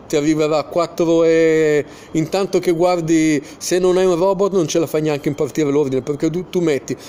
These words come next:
"Ah, vendo, vendo, vendo a quattro sette novanta", l'ordine non passa perché intanto che scrivi è sceso a quattro sette cinquanta, poi alla fine ti tocca vendere alla meglio, quello che ti danno, ti danno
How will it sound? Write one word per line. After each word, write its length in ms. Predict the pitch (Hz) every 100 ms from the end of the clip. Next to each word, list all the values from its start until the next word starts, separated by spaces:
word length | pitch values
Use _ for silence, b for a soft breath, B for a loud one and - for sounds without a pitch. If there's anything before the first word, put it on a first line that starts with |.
| B
"Ah, 120 | 165
vendo, 320 | 156 196 165
vendo, 360 | 165 190 160 143
vendo 540 | 156 185 170 175 165 B B B
a 100 | 147
quattro 760 | - 180 175 - 170 170 170 156
sette 400 | - 180 180 175
novanta", 640 | 165 165 143 - 123 110 B B B B - - -
l'ordine 440 | 139 165 175 196 196
non 220 | 180 151
passa 300 | 165 147 139
perché 240 | 143 139
intanto 340 | 135 165 156 160
che 120 | 160
scrivi 440 | - 165 170 190
è 140 | - 147
sceso 340 | - 151 143
a 60 | 139
quattro 320 | 156 151 156
sette 320 | - 143 -
cinquanta, 640 | - 147 - 135 131 127 B B B
poi 120 | - 202
alla 140 | 175
fine 240 | 202 185
ti 160 | - 139
tocca 300 | 151 143 147
vendere 440 | 165 160 139 127
alla 240 | 131 139 156
meglio, 580 | 160 160 143 160 185 190 B -
quello 180 | 143
che 140 | 139 143
ti 100 | 151
danno, 280 | 156 143 135
ti 120 | 165
danno 440 | 156 143 147 165